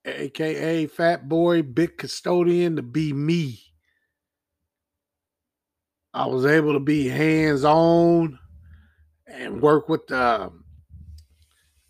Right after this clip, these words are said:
students, and I'm so grateful for all the teachers, administrators.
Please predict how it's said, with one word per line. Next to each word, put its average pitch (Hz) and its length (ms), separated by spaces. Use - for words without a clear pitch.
students, 196 880
and 143 120
I'm 131 160
so 160 240
grateful 165 760
for - 140
all 139 260
the 120 60
teachers, 170 680
administrators. 160 1200